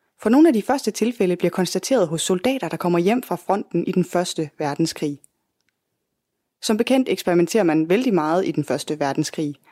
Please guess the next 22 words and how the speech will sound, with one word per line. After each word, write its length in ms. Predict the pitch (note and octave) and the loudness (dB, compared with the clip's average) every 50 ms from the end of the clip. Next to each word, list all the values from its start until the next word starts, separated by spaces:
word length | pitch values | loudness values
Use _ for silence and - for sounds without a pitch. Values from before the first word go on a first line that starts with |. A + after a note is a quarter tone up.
| _ _ _ - | _ _ _ -2
og 80 | - A#3 | 0 0
et 60 | B3+ | 2
af 60 | D4+ | 2
de 100 | C#4+ C4 | 2 4
mere 240 | A3+ G#3+ A3 A3+ A#3+ | 4 4 4 4 2
uhyggelige 460 | A3+ F#3 - C#4 C#4 - A3 G3+ - | 0 0 0 -2 0 2 2 2 2
eksperimenter 600 | F3 - - - F3 E3+ F3 F#3+ A3 G3+ E3 E3 - - | 0 -4 -2 -2 0 2 2 2 2 0 -2 -4 -2 0
er 40 | |
med 120 | F3 F3+ F3 | 0 0 0
kemisk 420 | - G3+ G#3 F#3 E3 D3+ - - | 0 -2 0 0 0 -2 -4 -6
krig. 300 | - - D#3+ D3+ C#3+ C3+ _ _ _ _ _ _ _ _ _ _ _ _ _ _ _ _ _ _ - | -6 -6 -4 -4 -4 -8 _ _ _ _ _ _ _ _ _ _ _ _ _ _ _ _ _ _ -4
Klorgas, 600 | - F#3+ A3 G3 D#3 - C#3+ D3 D3+ - - - | 2 2 2 2 2 -2 -6 -6 -6 -8 -10 -8
sennepsgas 640 | - - G3 G3+ A3 A3 - - - C#3+ D3 - - | -2 0 2 2 2 0 -4 -6 -6 -6 -6 -8 -8
og 120 | - G#3 - | -6 -2 0
sikkert 220 | D4+ D#4 D#4 D4 - | 2 0 0 2 2
alle 160 | G3 A3+ C4+ | 2 4 6
mulige 260 | B3+ A#3+ A3+ A3+ - | 6 6 6 4 2
andre 240 | - E3+ G3 A3+ A3 | 0 -2 -2 -2 -4
cocktails 600 | - - G#3+ G#3+ - - - F#3 F3 F#3 - - | -2 -2 -4 -4 -4 -4 -2 -2 -2 0 0 0
af 160 | G#3 G#3 - | 0 2 2
alt 180 | C4 - - G#3 | 0 -2 0 2
muligt, 360 | G3 G3+ G#3+ A3+ A#3+ A#3+ | 2 4 4 2 2 0